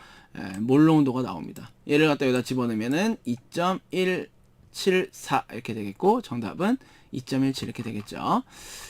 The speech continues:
자, 그 다음에 이 번 문제 보면은 물질이 백이십 미니 동안 반응한 후 초-, 농도가 초기 농도의 십분의 일 이 되었다. A 물질을 구십구 점 구 퍼센트 제거하기 위해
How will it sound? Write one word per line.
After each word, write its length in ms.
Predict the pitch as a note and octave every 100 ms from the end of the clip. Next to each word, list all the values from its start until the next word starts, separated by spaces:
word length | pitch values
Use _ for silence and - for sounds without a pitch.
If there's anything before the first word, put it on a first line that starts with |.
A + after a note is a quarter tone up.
| -
자, 160 | D#3+
그 120 | D#3
다음에 640 | F#3+ A3 A3 G#3+ G#3+ G#3+ F#3+
이 160 | C#3+
번 160 | E3 G3
문제 200 | F#3 F3
보면은 640 | D3+ A#2 A#2 D3 B2 D#2+ - _ _ _ - - - - _ _ _ _ _ _ _ - - -
물질이 400 | D#3 F#3 A3 G#3
백이십 340 | F#3 F3+ G3+
미니 540 | F3+ E3+ - F3+ F3+ -
동안 300 | E3 C3+ C3
반응한 480 | B2+ C#3 D3 C#3+
후 120 | C3+ A2+ - -
초-, 180 | E3+
농도가 400 | D3 C3 B2+ C3+
초기 240 | C#3 A3+ A#3
농도의 260 | A3 F#3
십분의 360 | E3+ - A3+ A3
일 80 | F3
이 20 |
되었다. 500 | C3+ B2+ A2+ G#2+ G#2
A 140 | C3
물질을 640 | D3 C#3 C3+ C#3 G#3+ B3 A#3+
구십구 320 | D#3 D#3+ C3+
점 160 | D3+ C3
구 100 | C3
퍼센트 220 | C#3 C3+
제거하기 540 | - B2 C3 B2+ A2+
위해 320 | F#2+ F2 E3+